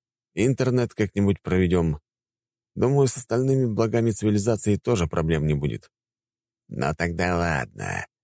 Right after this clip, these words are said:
я согласен". Он не понял, что управлять некротическим государством может Лич,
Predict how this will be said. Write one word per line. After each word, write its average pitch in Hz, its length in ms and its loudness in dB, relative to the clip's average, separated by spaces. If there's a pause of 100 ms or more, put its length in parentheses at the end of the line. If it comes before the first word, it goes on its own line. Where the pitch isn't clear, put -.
(260)
я 80 280 -2
согласен". 87 1000 -2 (1500)
Он 73 200 2
не 76 100 4
понял, 85 380 4
что 76 240 0
управлять 76 420 0
некротическим 73 720 -2
государством 73 640 -2
может 73 360 0
Лич, - 400 -4